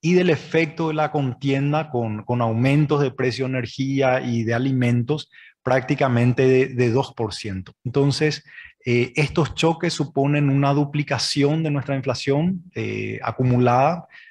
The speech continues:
Si no hubiésemos tenido estos impactos, la inflación a junio hubiese sido tres por ciento. Creo que es muy válido tener esta,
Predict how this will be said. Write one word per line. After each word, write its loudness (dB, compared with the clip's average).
Si -2
no 2
hubiésemos 0
tenido 0
estos -4
impactos, -2
la 2
inflación 2
a 2
junio 2
hubiese -2
sido -2
tres 0
por -6
ciento. -10
Creo -2
que 2
es 0
muy 2
válido 2
tener -2
esta, -2